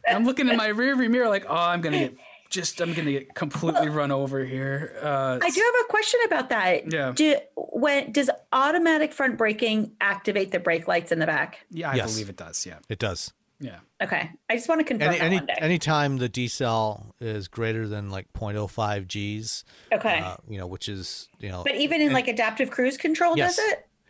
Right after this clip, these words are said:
Speaker 3: I-, if, if it's, if it's hitting the brakes that hard, yes.
Speaker 1: Yeah.
Speaker 3: Most of
Speaker 2: Okay.
Speaker 3: the time, you know, like, for A C C, most of the time your decel is low enough that it's not going to activate the brakes.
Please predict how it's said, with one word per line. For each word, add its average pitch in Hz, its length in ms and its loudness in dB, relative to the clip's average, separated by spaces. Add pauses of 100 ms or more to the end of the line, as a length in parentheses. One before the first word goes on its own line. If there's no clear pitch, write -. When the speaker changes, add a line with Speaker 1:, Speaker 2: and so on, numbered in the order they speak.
Speaker 3:
I-, 143 40 0
if, 147 380 2
if 147 140 2
it's, - 280 -2
if 120 100 0
it's 131 140 -2
hitting 170 240 0
the 147 80 0
brakes 135 280 0
that 127 200 -2
hard, 127 420 0
yes. 107 460 -2 (220)
Speaker 1:
Yeah. 139 120 0
Speaker 3:
Most 220 120 4
of 202 120 2
Speaker 2:
Okay. - 80 -2
Speaker 3:
the - 80 -10
time, 135 340 0
you 127 100 -6
know, 117 60 -2
like, 110 140 -4
for - 140 -12
A 120 100 -4
C 117 180 -6
C, 127 220 -4
most 127 280 -2
of 139 40 -2
the 117 60 -2
time 117 340 -4 (320)
your 107 140 -12
decel 110 500 0
is 98 300 -8
low 117 260 -2
enough 117 240 -4
that 113 100 -4
it's 95 160 -10
not 110 240 -4
going 123 300 -2
to - 100 -8
activate 117 380 -4
the - 80 -16
brakes. 120 420 -6